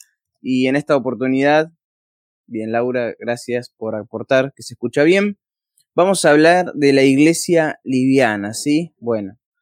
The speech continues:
em, y ser liviano tiene que ver con una persona, la definición exacta es, eh, una persona que vive con ligereza, ¿sí? Una persona que anda a mil.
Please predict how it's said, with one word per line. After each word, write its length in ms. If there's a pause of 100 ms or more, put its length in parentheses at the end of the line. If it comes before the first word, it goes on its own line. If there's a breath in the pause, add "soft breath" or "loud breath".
(400)
em, 840 (120)
y 80
ser 240
liviano 680 (1160)
tiene 260
que 140
ver 280
con 480
una 280
persona, 720 (720)
la 140
definición 640
exacta 540 (320 soft breath)
es, 440
eh, 680 (160)
una 160
persona 340
que 140
vive 280
con 220
ligereza, 760 (420)
¿sí? 220
Una 180
persona 420
que 120
anda 420
a 140
mil. 460